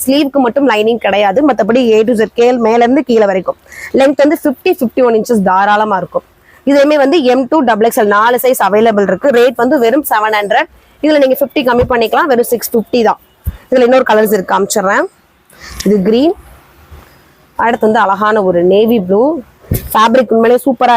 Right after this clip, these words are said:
இருக்குங்க. நம்ம வந்து மிஷின் வாஷ்க்கும் பயப்பட வேண்டியதில்லை, ஹேண்ட் வாஷ்க்கும் பயப்பட வேண்டியதில்லை, அப்படியே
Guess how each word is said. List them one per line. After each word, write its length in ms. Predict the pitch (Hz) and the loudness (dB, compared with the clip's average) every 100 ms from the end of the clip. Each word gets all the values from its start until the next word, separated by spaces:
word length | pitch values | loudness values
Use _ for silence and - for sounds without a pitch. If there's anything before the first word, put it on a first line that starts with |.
| 214 | 0
இருக்குங்க. 300 | 196 202 226 294 311 _ _ - - | 0 0 2 -2 -6 _ _ -18 -4
நம்ம 160 | 214 220 | 0 2
வந்து 140 | 262 247 | 2 2
மிஷின் 220 | - 294 | 2 0
வாஷ்க்கும் 320 | 262 - 277 | 0 0 0
பயப்பட 220 | 247 220 233 | 0 0 0
வேண்டியதில்லை, 300 | 220 233 254 | 2 0 0
ஹேண்ட் 200 | 214 220 | 0 0
வாஷ்க்கும் 280 | 214 - 233 | -2 -2 -2
பயப்பட 160 | 202 202 | 0 2
வேண்டியதில்லை, 160 | 214 | 0
அப்படியே 220 | 190 208 | -2 -2